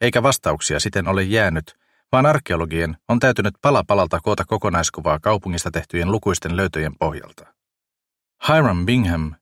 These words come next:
ei epäillyt, etteikö hän olisi löytänyt jotain ainutlaatuista, kun hän pääsi paikallisen kahdeksanvuotiaan pojan kannoilla vuorenharjanteelle, missä Machu Picchu sijaitsi. Yhtäkkiä olimme viidakon peittämässä sokkelossa, jossa oli erikorkuisia seiniä.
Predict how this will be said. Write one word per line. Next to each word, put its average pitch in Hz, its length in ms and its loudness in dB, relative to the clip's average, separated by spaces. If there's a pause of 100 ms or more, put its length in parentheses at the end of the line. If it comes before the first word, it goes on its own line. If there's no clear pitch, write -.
(140)
ei 123 180 2
epäillyt, 78 600 -4 (120)
etteikö 95 400 0
hän 104 160 0
olisi 107 240 -2
löytänyt 104 380 0
jotain 107 300 0
ainutlaatuista, 82 920 0 (260)
kun 123 160 2
hän 104 140 2
pääsi 104 240 0
paikallisen 95 560 0
kahdeksanvuotiaan 85 840 -2
pojan 98 300 0
kannoilla 80 460 -2
vuorenharjanteelle, 82 960 0 (280)
missä 117 200 0
Machu 120 300 0
Picchu - 220 -4
sijaitsi. - 520 -4 (1160)
Yhtäkkiä 95 540 0
olimme 101 300 0
viidakon 92 440 0
peittämässä 82 460 -4
sokkelossa, 80 720 -4 (260)
jossa 127 220 0
oli 107 160 2
erikorkuisia 80 680 -2
seiniä. - 640 -6